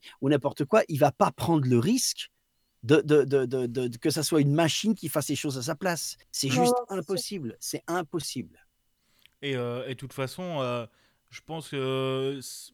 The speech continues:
Speaker 3: c'est un dicton qui marche dans beaucoup de situations ou, ou dans d'autres contextes, mais, mais je trouve que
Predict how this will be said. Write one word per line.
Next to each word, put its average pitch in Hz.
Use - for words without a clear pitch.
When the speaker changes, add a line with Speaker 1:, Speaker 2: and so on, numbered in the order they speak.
Speaker 3:
c'est 139
un 143
dicton 143
qui 139
marche 139
dans 143
beaucoup 143
de -
situations 156
ou, 143
ou 123
dans 131
d'autres 135
contextes, 156
mais, 139
mais 147
je -
trouve -
que 135